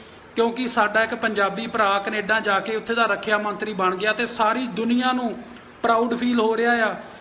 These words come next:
ਪੂਰੇ ਵਿਦੇਸ਼ਾਂ ਵਿੱਚ ਵੱਸਦੇ ਪੰਜਾਬੀ ਇਸ ਗੱਲ ਦਾ ਮਾਣ ਮਹਿਸੂਸ ਕਰ ਰਹੇ ਆ ਕਿ ਸਾਡਾ ਭਰਾ ਕੈਨੇਡਾ ਦਾ ਡਿਫੈਂਸ ਮਿਨਿਸਟਰ ਬਣ ਗਿਆ, ਸਾਡਾ ਸਿੱਖ ਭਰਾ। ਤੇ ਉੱਧਰ ਦੂਜੇ, ਦੂਜੇ ਪਾਸੇ ਫੌਜੀ ਬਿਆਨ ਦੇ ਰਿਹਾ ਕਿ ਉਹ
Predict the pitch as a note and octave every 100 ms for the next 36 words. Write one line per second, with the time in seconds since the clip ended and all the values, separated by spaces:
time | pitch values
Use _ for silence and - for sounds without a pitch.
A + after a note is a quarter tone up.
0 | - B3 C4 C4+ A#3+ A3+ A3+ A#3+ A#3+ A#3+
1 | A#3 A3 G#3+ A#3+ A#3+ A#3 G#3+ G#3+ A#3+ A#3
2 | A#3+ A3+ A3 A3+ A3 A#3 G3+ G3+ A3 A3+
3 | A3 A3+ - G#3+ G#3 A#3+ B3 A#3+ A3+ G#3+
4 | A#3 A#3 A#3+ G3 G3+ - - - - A#3
5 | A3+ A3+ B3 B3 A#3+ - A3+ A#3 A#3+ A#3
6 | G3+ A#3 G#3+ G#3 F#3+ F#3+ E3+ - - -
7 | - A3 A3 A3 A3+ A3+ A3 A#3 G3+ E3
8 | - - - - - - - - - -
9 | - - - B3+ B3+ C4+ A#3+ A#3+ B3 A#3+
10 | A#3 A#3 B3+ B3+ B3 B3+ B3 A#3 A#3 A#3+
11 | A#3+ A#3+ A#3 A#3 B3 B3+ B3 A#3+ A#3 A3+
12 | A#3+ A#3